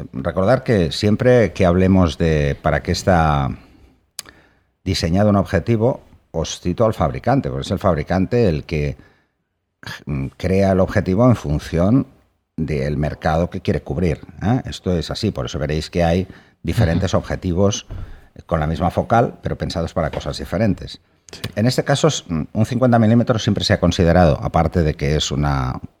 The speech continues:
Speaker 1: un ángulo de visión estándar, estándar quiere decir que es el que más se acerca a la visión del ojo humano. ¿Mm?
Speaker 2: El que más se acerca, que no es exactamente igual, que el otro día leía en nuestro grupo de Telegram, de hecho, alguna pequeña discusión sobre
Speaker 1: No,
Speaker 2: el tema
Speaker 1: no es
Speaker 2: y
Speaker 1: igual.
Speaker 2: eso.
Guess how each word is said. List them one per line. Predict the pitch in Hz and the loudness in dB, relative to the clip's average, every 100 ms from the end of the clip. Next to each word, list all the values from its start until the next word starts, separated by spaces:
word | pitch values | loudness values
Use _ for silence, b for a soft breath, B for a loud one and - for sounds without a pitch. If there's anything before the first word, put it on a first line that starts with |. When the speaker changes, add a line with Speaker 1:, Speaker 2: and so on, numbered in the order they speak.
| _ - | _ -12
Speaker 1:
un | 76 78 | -6 -2
ángulo | 82 78 78 | 0 0 0
de | |
visión | 76 78 80 | 0 0 0
estándar, | 85 - 113 110 127 180 b b b b - | 0 2 4 6 4 -4 b b b b -10
estándar | - 98 110 127 | -4 -2 0 0
quiere | 120 107 | 2 2
decir | 98 120 113 | 2 0 -4
que | 98 87 | -2 -2
es | - | -2
el | 98 | -4
que | 92 | -2
más | 92 | 0
se | - | 0
acerca | 87 92 - | 0 0 2
a | 101 | 2
la | |
visión | 80 92 87 | 2 0 2
del | 82 | 0
ojo | 80 | 0
humano. | 73 64 60 - - | -4 -4 -8 -8 -4
¿Mm? | 131 208 - | -4 -4 -6
Speaker 2:
El | 110 101 | -2 -2
que | - | 0
más | 92 95 | 0 2
se | |
acerca, | 101 - 101 120 | 2 2 4 4
que | 107 87 | 4 2
no | 85 90 90 | 4 4 4
es | 82 | 2
exactamente | 85 90 82 82 80 | 0 -2 0 0 0
igual, | 85 90 | 0 0
que | |
el | 85 | 0
otro | 87 90 | 2 4
día | 90 | 4
leía | 90 90 90 | 4 4 4
en | |
nuestro | 87 - 87 | 2 0 2
grupo | 87 87 | 2 4
de | 87 | 4
Telegram, | 85 90 92 98 | 4 4 4 4
de | 85 | 4
hecho, | 87 - | 2 0
alguna | 85 85 80 | 0 0 0
pequeña | 78 82 | 0 2
discusión | 82 78 80 - 90 90 85 87 | 2 0 -4 0 2 4 4 2
sobre | 120 | 4
Speaker 1:
No, | 120 | 4
Speaker 2:
el | 87 | 6
tema | 90 98 | 6 6
Speaker 1:
no | |
es | 80 | 6
Speaker 2:
y | |
Speaker 1:
igual. | 85 64 | 4 4
Speaker 2:
eso. | - | 0